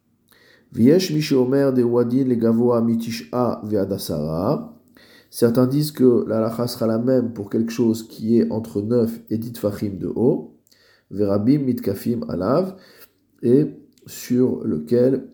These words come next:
le public donc s'appuie, repose ses affaires. Dans ce cas-là, have reshut arabim,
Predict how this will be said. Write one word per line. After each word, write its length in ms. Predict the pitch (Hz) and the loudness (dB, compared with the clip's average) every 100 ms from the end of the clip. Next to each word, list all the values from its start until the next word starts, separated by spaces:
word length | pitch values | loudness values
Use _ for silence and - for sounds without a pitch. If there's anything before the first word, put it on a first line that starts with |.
| _ - | _ -10
le 160 | 110 | -8
public 520 | 104 95 98 123 127 104 | -6 -6 0 2 2 0
donc 300 | 110 113 113 - | -4 -4 -8 -16
s'appuie, 580 | - - 95 113 123 123 - | -10 -8 -6 -4 -2 -2 -6
repose 400 | 104 110 113 110 | -8 -2 0 0
ses 160 | 98 85 | -2 -6
affaires. 320 | - - - - _ _ _ _ _ _ - - _ | -8 -10 -12 -18 _ _ _ _ _ _ -20 -20 _
Dans 80 | - | -12
ce 100 | - | 0
cas-là, 340 | 107 131 120 | 4 4 2
have 320 | 104 104 123 | 0 2 2
reshut 280 | 110 98 76 | 2 -2 -4
arabim, 460 | 80 76 82 123 | -6 -6 -2 0